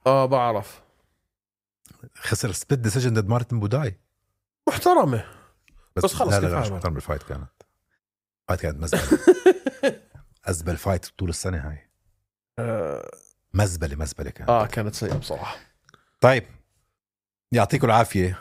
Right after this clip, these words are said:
Speaker 2: أذكركم كمان مرة، إذا عم تحضروا الفيديو هذا، اعملوا لايك، الله يخليكم. أوه، إذا عم تحضروا الفيديو ومش عاملين سبسكرايب، لا، مش شو، شو بدي أحكي؟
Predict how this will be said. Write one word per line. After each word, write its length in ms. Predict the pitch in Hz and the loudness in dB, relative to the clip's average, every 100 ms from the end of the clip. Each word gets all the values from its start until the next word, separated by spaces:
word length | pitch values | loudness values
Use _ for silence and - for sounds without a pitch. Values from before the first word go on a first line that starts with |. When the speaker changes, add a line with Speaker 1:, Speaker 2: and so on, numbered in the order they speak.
| - | -6
Speaker 2:
أذكركم 480 | 101 98 - 123 113 | -4 -4 0 0 0
كمان 260 | - 101 101 | 0 2 4
مرة، 200 | 101 95 | 2 2
إذا 140 | 90 | 0
عم 60 | 82 | -2
تحضروا 280 | 113 110 | 0 0
الفيديو 280 | 101 101 104 | 0 0 2
هذا، 500 | 95 104 101 107 - - | 4 4 4 2 0 -2
اعملوا 380 | 101 90 95 92 | -2 0 0 2
لايك، 360 | 104 101 - | 2 0 -2
الله 260 | - 123 95 | -6 -4 -2
يخليكم. 520 | 76 78 78 76 73 - _ _ _ _ _ _ _ _ _ _ - | -4 -6 -8 -10 -12 -14 _ _ _ _ _ _ _ _ _ _ 2
أوه، 260 | 135 85 - _ _ _ - | 2 2 -6 _ _ _ -8
إذا 140 | 85 | -4
عم 80 | 87 | -4
تحضروا 320 | - 135 131 | -4 -2 -2
الفيديو 500 | 104 107 90 80 - - _ _ - - | 0 0 0 -2 -8 -20 _ _ -14 -6
ومش 180 | 90 - | -4 -4
عاملين 340 | 80 98 117 | -4 -2 -2
سبسكرايب، 880 | 95 - 98 - - 107 98 95 87 - _ - - - _ - | -4 -6 -6 -6 -2 2 4 2 -2 -12 _ -20 -20 -20 _ -10
لا، 120 | 64 | -10
مش 140 | 65 | -10
شو، 180 | - 62 - - - | -14 -16 -18 -14 -14
شو 100 | - | -12
بدي 140 | - | -10
أحكي؟ 320 | - - - | -10 -12 -20